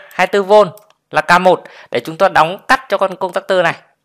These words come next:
Cái con K một này thì chúng ta sẽ điều khiển ở bên P C. Thì bên mạch P C của chúng ta vẫn như mọi khi là chúng ta sẽ có nút start, nút stop.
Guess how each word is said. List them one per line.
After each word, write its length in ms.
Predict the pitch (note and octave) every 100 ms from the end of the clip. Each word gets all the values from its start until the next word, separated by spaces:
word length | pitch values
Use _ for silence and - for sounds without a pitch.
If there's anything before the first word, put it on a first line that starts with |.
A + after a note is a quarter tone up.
| _ _ _ _
Cái 80 | -
con 140 | A3+
K 160 | A3+ G#3
một 200 | G3+ F3+
này 200 | D#3+ D#3+
thì 140 | D#3+
chúng 160 | D#3 E3
ta 140 | F3+
sẽ 120 | F#3
điều 180 | F3+ E3
khiển 300 | D#3 C#3+ G#2+
ở 160 | F2+ G2+
bên 180 | C3 D#3
P 60 |
C. 240 | E3 D#3+ - F#3+ - _ _ _
Thì 100 | D3+
bên 180 | E3+ F#3
mạch 160 | E3+
P 40 | -
C 220 | F3+ - F#3
của 80 | D3
chúng 120 | C3+ C#3
ta 220 | E3 D#3+
vẫn 500 | D#3+ - - C3 C3+ F3+
như 140 | F3+
mọi 140 | E3
khi 260 | - G3 F#3 - -
là 180 | C3
chúng 140 | C3+ C3+
ta 160 | D#3
sẽ 120 | D#3 D#3+
có 200 | - B2+
nút 160 | D3+ G3+
start, 420 | - - F3 G3+ - _ _ _ _ _ _ _ - - _ _ _ _ D3
nút 100 | F3
stop. 360 | - - G#3